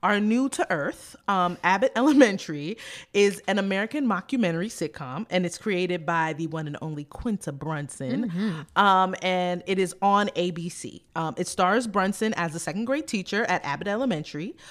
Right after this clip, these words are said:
Speaker 1: um, James Taylor Williams, Janelle James, Lisa Ann Walter, Chris Peretti, and Cheryl Lee Ralph, the legend, the god, the, the, the one and only. If you don't know who Cheryl Lee Ralph is, please get to Googling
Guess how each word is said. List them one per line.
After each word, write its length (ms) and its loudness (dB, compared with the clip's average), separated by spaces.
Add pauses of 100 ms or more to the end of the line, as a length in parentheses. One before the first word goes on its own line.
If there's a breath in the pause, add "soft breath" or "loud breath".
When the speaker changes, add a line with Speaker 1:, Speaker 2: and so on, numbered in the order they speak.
(180 loud breath)
Speaker 1:
um, 220 4
James 400 0
Taylor 360 -2
Williams, 800 -6 (120)
Janelle 640 2
James, 600 -10 (260 loud breath)
Lisa 340 2
Ann 200 2
Walter, 640 0
Chris 260 -2
Peretti, 680 -4
and 220 -6 (240 loud breath)
Cheryl 760 0
Lee 440 -6
Ralph, 380 -4
the 80 0
legend, 440 -4
the 80 4
god, 380 -6
the, 260 -4
the, 220 4 (100)
the 160 6
one 220 8
and 120 2
only. 320 -6
If 160 -6
you 60 -2
don't 220 4
know 120 2
who 120 0
Cheryl 340 -4
Lee 80 -8
Ralph 380 -4
is, 320 -2 (240 loud breath)
please 760 2 (680 soft breath)
get 200 4
to 100 4
Googling 580 2